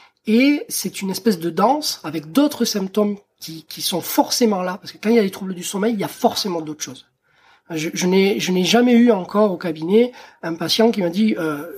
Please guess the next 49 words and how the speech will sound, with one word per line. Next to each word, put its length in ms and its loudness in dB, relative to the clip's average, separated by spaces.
J'ai 200 -8
le, 360 -10
le, 260 -16
j'ai 140 -2
les 60 2
troubles 240 4
du 80 -2
sommeil, 280 -2
par 120 -8
contre 160 -10
tout 140 0
le 60 4
reste 220 -4
va 100 -6
nickel. » 340 -10
Ça, 340 -4
c'est, 200 -2
c'est 180 2
jamais 220 0
arrivé. 320 -8
Et 80 0
donc, 300 2
le 120 2
trouble 260 0
du 80 4
sommeil, 500 2
en 100 -6
général, 400 -4
c'est 160 -6
vraiment 220 -2
la 120 -2
conséquence 1080 -10
de 60 -20
quelque 320 -18
chose. 360 -18
C'est 160 -12
pas 140 2
une 140 2
cause 360 4
en 100 -2
soi, 280 -6
sauf 360 0
quand 120 -4
il 80 -6
y 20 -6
a 60 -6
des 140 -8
troubles 340 -6
vraiment 600 2